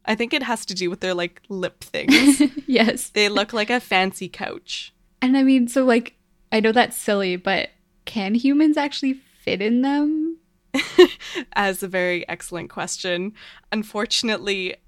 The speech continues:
Speaker 1: it would be very difficult. I'm sure you could sit on one, though I don't recommend it
Speaker 2: <laughs>
Speaker 1: because they are <laughs> threatened as a species, but we'll get to that.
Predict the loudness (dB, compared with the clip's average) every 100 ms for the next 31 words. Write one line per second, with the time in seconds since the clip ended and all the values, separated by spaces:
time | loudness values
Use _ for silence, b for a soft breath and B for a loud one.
0 | -8 -6 -6 -6 -4 -4 -4 -8 -8 -6
1 | 0 0 0 -4 -4 -8 -6 -2 0 0
2 | -2 -6 -8 -4 -2 -2 -2 -4 -6 -8
3 | -8 -8 -8 -6 -4 -4 -4 -6 -8 -14
4 | -12 -6 -2 0 0 0 -2 -6 -6 6
5 | 8 8 6 6 6 4 0 -6 -12 -12
6 | -10 -12 -6 0 2 2 2 -4 -6 -4
7 | -2 -4 -6